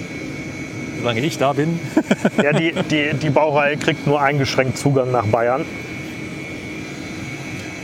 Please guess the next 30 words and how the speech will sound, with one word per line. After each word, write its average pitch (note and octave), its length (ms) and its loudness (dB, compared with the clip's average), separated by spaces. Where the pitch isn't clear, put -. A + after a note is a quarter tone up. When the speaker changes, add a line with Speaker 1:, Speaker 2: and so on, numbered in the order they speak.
Speaker 2:
Weiter C3+ 300 2
als C3 240 -2
kurz D3+ 220 0
hinter C#3+ 180 2
die C3 100 -2
Landesgrenzen C3 760 -2
schafft - 340 -2
sie A#2 100 -6
es A#2+ 200 -2
meistens A2+ 540 -2
nicht. A2+ 300 -2
Speaker 1:
Nee. E3 60 2
Speaker 2:
Bayern D3 240 2
hat D3+ 120 2
das D3 120 0
schon D#3 140 0
ganz D3 200 2
gut E3 180 0
gemacht. D#3 300 2
Im D#3 100 2
Norden D3+ 240 2
hat D3+ 120 2
man D3+ 120 4
einfach D3 300 4
den C3 200 0
Strom F#3 480 2
nicht - 300 0
ausgebaut, E3 640 2
damit C3+ 260 0
aus C3 300 0